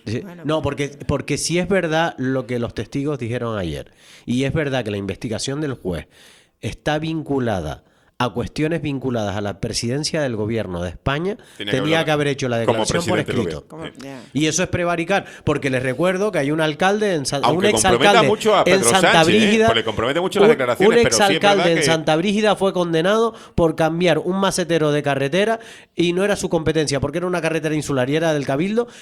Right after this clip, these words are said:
Speaker 1: y fue condenado por prevaricación.
Speaker 3: Sí, pero a un juez más
Speaker 1: Inhabilitado
Speaker 3: es,
Speaker 1: por diez años.
Speaker 3: a un juez
Speaker 1: Es
Speaker 3: es
Speaker 1: decir,
Speaker 3: más difícil
Speaker 1: aquí a los
Speaker 3: condenarlo, ¿eh?
Speaker 1: políticos nos inhabilitan por cualquier chorrada, ¿eh?
Speaker 3: Pero que a un
Speaker 2: Claro.
Speaker 3: juez, a un
Speaker 2: Bueno.
Speaker 3: juez es diferente.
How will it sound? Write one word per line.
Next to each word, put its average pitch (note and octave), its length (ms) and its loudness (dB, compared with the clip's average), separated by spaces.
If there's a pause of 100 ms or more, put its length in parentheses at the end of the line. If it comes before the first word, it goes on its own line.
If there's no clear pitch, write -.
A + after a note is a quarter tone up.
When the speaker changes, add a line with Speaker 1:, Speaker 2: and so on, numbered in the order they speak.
Speaker 1:
y C3 80 -4
fue B2 140 -4
condenado D3+ 340 -2
por G3 140 -6
prevaricación. F#3+ 720 -6
Speaker 3:
Sí, A#2 120 -4
pero G2+ 180 0
a - 20 -4
un A2 80 -6
juez B2+ 180 -4
más E3 140 4
Speaker 1:
Inhabilitado D#3+ 420 2
Speaker 3:
es, G3 60 0
Speaker 1:
por G#3+ 100 0
diez G3+ 220 -2
años. F#2+ 260 -2
Speaker 3:
a G#2+ 60 2
un A2+ 100 -4
juez B2 160 2
Speaker 1:
Es D3 40 2
Speaker 3:
es C#3 40 0
Speaker 1:
decir, D3 80 0
Speaker 3:
más G2+ 100 -2
difícil A2 220 0
Speaker 1:
aquí D3 120 2
a G3 40 2
los G#3+ 140 4
Speaker 3:
condenarlo, D#3+ 220 4
¿eh? F2+ 40 2
Speaker 1:
políticos G3+ 460 2
nos F#3 160 0
inhabilitan F3 500 0
por F#3 140 -4
cualquier E3 320 -4
chorrada, G2+ 500 -2
¿eh? - 40 -8 (120)
Speaker 3:
Pero G#2+ 160 -2
que - 80 -8
a - 60 -4
un - 60 -4
Speaker 2:
Claro. A2+ 140 -4
Speaker 3:
juez, C#3 160 -2
a A2 120 -4
un A2+ 80 -4
Speaker 2:
Bueno. G#3 160 -2
Speaker 3:
juez A2+ 140 -2
es F#2 60 -6
diferente. D2 480 -8